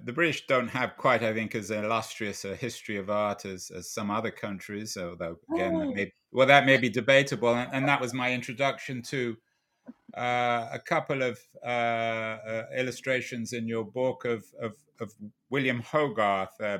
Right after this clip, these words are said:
Speaker 1: Beer Street and Gin Lane, eighteen, seventeen fifty-one,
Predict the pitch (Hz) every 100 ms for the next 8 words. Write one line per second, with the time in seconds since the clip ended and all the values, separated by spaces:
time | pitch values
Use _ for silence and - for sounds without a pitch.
0 | 90 135 135 - - 127 123 123 110 101
1 | 131 123 123 120 120 123 117 117 113 120
2 | 107 - _ - 151 135 143 127 117 127
3 | - 113 107 117 110 113